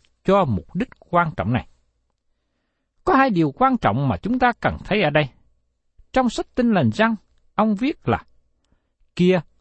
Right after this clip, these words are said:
chiên con của Đức Chúa Trời là đấng cất tội lỗi thế gian đi." Trong sách Giăng, đoạn một câu hai mươi chín, "Ngài gánh lấy án phạt cho tội lỗi." Và tiếp đến ở trong Giăng, đoạn ba câu mười sáu,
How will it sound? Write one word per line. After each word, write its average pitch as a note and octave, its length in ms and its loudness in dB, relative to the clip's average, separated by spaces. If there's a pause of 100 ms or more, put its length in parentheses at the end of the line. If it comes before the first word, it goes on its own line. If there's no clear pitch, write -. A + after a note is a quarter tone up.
(260)
chiên B3 260 0
con B3+ 340 0
của - 120 -2
Đức F3 160 -6
Chúa D4+ 180 -4
Trời C3 240 0 (280)
là A#2 120 -4
đấng B2 220 -2
cất - 220 -12 (180)
tội G2+ 200 2
lỗi G2+ 420 -4
thế F#3+ 200 -2
gian A#2+ 260 -2
đi." A2 80 -2 (960)
Trong G3 160 0
sách A#3+ 200 -8
Giăng, F#3+ 280 -2 (420)
đoạn A#2 360 0
một G#2 220 0
câu D#3 100 0
hai D3 140 0
mươi C#3 100 0
chín, G3 220 -2 (960)
"Ngài D#3 400 2
gánh A3 120 0
lấy C#4 220 -2
án C4+ 220 -2
phạt - 220 -2 (100)
cho - 180 -4
tội G2+ 140 2
lỗi." G#2 240 0 (960)
Và D3+ 100 2
tiếp - 280 -6
đến G#3 240 0
ở G3+ 160 -6
trong A3+ 160 -2 (100)
Giăng, A3+ 180 0 (100)
đoạn B2+ 460 -4
ba F3+ 240 0 (160)
câu F#3 160 0
mười A#2 200 -2
sáu, D3 320 -2